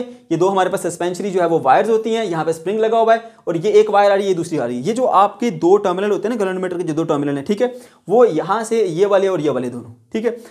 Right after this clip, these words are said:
आप किसी भी, अ, सर्किट में जो है वो करंट को चेक करना चाह रहे हैं, उसको आप डिस्कनेक्ट करके, यानी उसको कट करेंगे, उसकी वायर को, एक वायर आप इधर अटैच कर देंगे, एक वायर आप इधर अटैच कर देंगे, ठीक है। अब उस सर्किट में करंट जो है वो फ्लो करेगा, तो यहाँ से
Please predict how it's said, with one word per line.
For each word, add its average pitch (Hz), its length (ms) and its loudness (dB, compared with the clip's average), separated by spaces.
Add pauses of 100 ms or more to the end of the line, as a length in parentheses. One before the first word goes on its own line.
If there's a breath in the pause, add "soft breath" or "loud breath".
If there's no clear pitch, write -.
(100)
आप 202 160 2
किसी 240 220 -2
भी, 247 260 0
अ, 185 200 0
सर्किट 220 320 0
में 214 180 0
जो 202 80 0
है 190 80 2
वो 190 100 -2
करंट 185 280 -4
को 196 200 2
चेक 185 220 -6
करना 175 200 -2
चाह 151 180 4
रहे 160 120 0
हैं, 175 80 -12 (200 loud breath)
उसको 160 180 0
आप 170 140 4
डिस्कनेक्ट 190 360 -6
करके, 190 220 -4
यानी 170 260 -4 (180)
उसको - 160 -16
कट 226 220 2
करेंगे, 208 280 2
उसकी 196 220 2
वायर 170 200 2
को, 180 200 -4 (260 loud breath)
एक 202 180 4
वायर 180 180 4
आप 180 160 0
इधर 196 120 0
अटैच 208 280 2
कर 180 160 -2
देंगे, 175 220 -2
एक 175 160 -2
वायर 156 160 4
आप 147 100 -4
इधर 147 140 -2
अटैच 120 240 -4
कर 123 120 -12
देंगे, 117 220 -14
ठीक 220 180 -6
है। 254 120 -4 (320 loud breath)
अब 240 140 4
उस 247 180 -4
सर्किट 233 260 0
में 240 140 0
करंट 226 240 -2
जो 226 60 2
है 233 60 2
वो 233 80 -2
फ्लो 220 160 4
करेगा, 220 280 0
तो 220 100 -2
यहाँ 180 340 -2
से 202 200 0